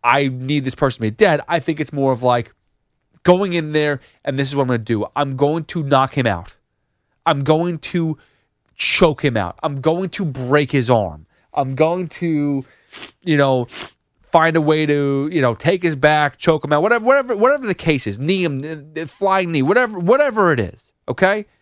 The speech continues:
The point is, it is a very dangerous sport. So you look at a guy like Derek Lewis, who's been hit plenty of times. He's been in battles plenty of times. You wanna make sure these guys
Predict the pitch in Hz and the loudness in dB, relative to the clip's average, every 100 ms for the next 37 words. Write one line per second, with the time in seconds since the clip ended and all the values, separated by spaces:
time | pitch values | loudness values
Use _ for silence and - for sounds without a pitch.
0 | _ _ _ _ _ 233 226 165 165 165 | _ _ _ _ _ -2 0 0 0 0
1 | 139 160 175 147 131 113 - 107 - 135 | 4 4 4 2 0 -6 -6 -6 -4 -6
2 | 185 208 214 196 175 170 135 147 131 185 | -4 -4 -2 -2 0 0 0 -2 0 -2
3 | 143 156 143 143 147 185 - _ _ 220 | -2 -4 -4 -2 -2 -2 -6 _ _ -4
4 | 233 165 185 180 113 123 147 185 151 127 | -2 0 2 2 0 -2 -4 -4 -8 -2
5 | 175 170 165 - 202 190 165 175 131 - | 0 0 -2 -4 -2 0 2 2 0 -4
6 | _ _ _ _ _ _ _ _ _ _ | _ _ _ _ _ _ _ _ _ _
7 | _ _ - - 131 143 165 196 185 165 | _ _ -20 -4 0 0 -2 -4 -4 -4
8 | 156 135 117 131 127 120 104 110 | -4 -4 -2 -4 -4 -2 -2 -2